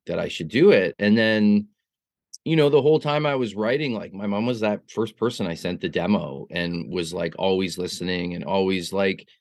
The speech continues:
encouraging me. And, like, you know, when I had the opportunity to write this E P on my own, I was kinda really writing it the whole time she was sick. And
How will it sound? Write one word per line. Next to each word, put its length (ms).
encouraging 800
me. 420
And, 180
like, 360
you 140
know, 100
when 160
I 300
had 160
the 100
opportunity 420
to 100
write 280
this 260
E 120
P 300
on 140
my 220
own, 680
I 100
was 140
kinda 220
really 240
writing 360
it 120
the 80
whole 160
time 180
she 180
was 160
sick. 500
And 760